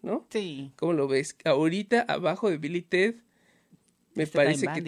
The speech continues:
Speaker 2: ¿no?
Speaker 1: tenemos Time Bandits. ¿Qué opinas?
Speaker 2: No sé.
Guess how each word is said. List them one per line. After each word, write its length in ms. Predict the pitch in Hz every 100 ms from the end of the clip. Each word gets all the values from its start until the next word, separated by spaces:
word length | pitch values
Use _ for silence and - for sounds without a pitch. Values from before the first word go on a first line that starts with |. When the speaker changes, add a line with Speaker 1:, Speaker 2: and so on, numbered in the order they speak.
| 127
Speaker 2:
¿no? 80 |
Speaker 1:
tenemos 340 | 135 139 151 -
Time 280 | 135 139 127
Bandits. 720 | 131 202 - - - - - _ _ _ _ _ _
¿Qué 100 | - 143
opinas? 600 | 160 156 - 156 - - _ _ _ _ _ _ _ _ _ _ _ _ _ _
Speaker 2:
No 140 | 180
sé. 180 | 196 208